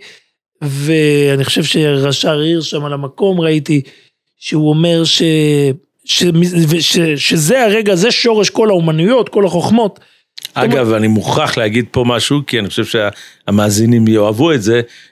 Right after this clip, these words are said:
Speaker 2: זה שפעם שמעתי מרב משה שפירא, ש-, שזה יסוד מאוד מאוד ידוע, אנשים שאומרים שהרב צדיק אומר את היסוד הזה, שאם אתה רוצה לדעת מה ה-,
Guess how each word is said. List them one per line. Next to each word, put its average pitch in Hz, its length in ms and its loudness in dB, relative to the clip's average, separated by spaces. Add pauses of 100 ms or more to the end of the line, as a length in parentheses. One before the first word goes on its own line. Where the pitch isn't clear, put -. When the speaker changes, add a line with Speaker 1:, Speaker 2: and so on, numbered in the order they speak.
Speaker 2:
זה 104 140 -2
שפעם 120 440 -2
שמעתי 123 400 -2
מרב 107 240 2
משה 107 260 0
שפירא, 120 560 -2 (440)
ש-, - 240 -2 (560)
שזה 95 720 -2
יסוד 131 600 -2
מאוד 127 200 2
מאוד 120 220 0
ידוע, 113 360 0
אנשים 113 220 -4
שאומרים 107 280 -2
שהרב 95 240 -4
צדיק 151 360 -4
אומר 135 180 0
את 120 100 -4
היסוד 123 340 -2
הזה, 127 200 0 (480)
שאם 113 600 0
אתה 139 160 -2
רוצה 120 220 -2
לדעת 127 520 -2
מה 123 280 2
ה-, 123 220 0